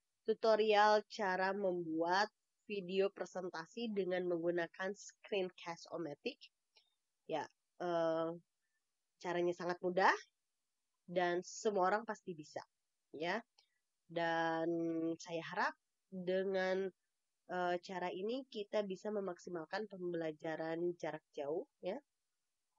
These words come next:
Karena bagaimanapun, eh, siswa membutuhkan penjelasan kita secara lisan gitu ya. Kalau secara tulisan saja mereka akan sulit, maka kita bisa dukung dengan penjelasan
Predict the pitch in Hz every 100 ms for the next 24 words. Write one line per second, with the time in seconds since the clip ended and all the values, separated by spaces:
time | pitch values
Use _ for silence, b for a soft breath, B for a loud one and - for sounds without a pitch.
0 | _ - 160 170 202 220 196 180 165 160
1 | - 240 294 b b b _ _ _ _
2 | - 160 160 151 156 175 - 214 214 185
3 | 175 170 160 185 185 214 247 - _ _
4 | _ 175 175 175 151 180 170 175 - 156
5 | - - 208 320 - _ _ _ 196 190
6 | 175 165 165 - 160 143 147 147 143 147
7 | 214 _ _ _ _ _ _ _ - 170
8 | 170 170 175 170 175 175 - 170 165 160
9 | 160 160 160 175 165 170 156 170 165 165
10 | 160 156 156 175 - 180 247 - _ _
11 | _ - - 233 - 202 220 196 185 165
12 | - 214 202 170 160 175 196 202 180 165
13 | 160 - 175